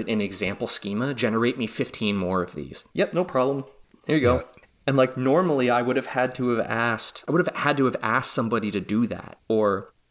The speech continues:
Speaker 1: at least copied and done some copying and pasting and changing some
Speaker 2: Right.
Speaker 1: things, whatever. And now it's like,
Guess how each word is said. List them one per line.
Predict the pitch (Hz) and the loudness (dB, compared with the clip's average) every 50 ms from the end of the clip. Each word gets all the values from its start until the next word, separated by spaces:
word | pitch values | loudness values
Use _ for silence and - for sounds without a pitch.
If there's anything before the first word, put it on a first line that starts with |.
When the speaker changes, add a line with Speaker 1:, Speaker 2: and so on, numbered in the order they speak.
| _ - _ | _ -6 _
Speaker 1:
at | 123 131 - | -4 -2 0
least | 120 123 135 139 - - - - - _ - - - - - | 2 2 2 2 0 -2 -6 -8 -16 _ -20 -20 -20 -8 -2
copied | - - 120 117 - 123 113 | 2 2 2 2 2 0 0
and | 113 110 - | 0 0 4
done | - 123 120 117 | 4 4 4 4
some | - 127 | 2 0
copying | 110 - 120 113 107 - 117 110 107 107 | 2 2 2 2 2 2 0 0 0 0
and | 101 101 | -2 0
pasting | 110 101 101 - - 107 104 104 101 104 95 | 0 0 0 0 0 0 0 0 0 0 -2
and | 90 87 87 85 - - - - - _ | -2 -4 -6 -8 -10 -14 -20 -20 -14 _
changing | - 123 113 107 98 107 101 | 0 0 0 2 0 -2 0
some | - 113 | 2 2
Speaker 2:
Right. | 104 98 | 4 4
Speaker 1:
things, | 104 101 101 101 98 95 | 2 2 0 -2 -4 -4
whatever. | 95 90 87 95 101 92 80 82 85 - _ - | -4 -2 0 0 -2 -2 -4 -8 -10 -12 _ -4
And | 110 113 | -2 0
now | 113 110 113 120 | 0 2 2 0
it's | 123 120 - | 0 0 0
like, | 113 104 101 98 - - - | -2 -2 -2 -2 -6 -8 -14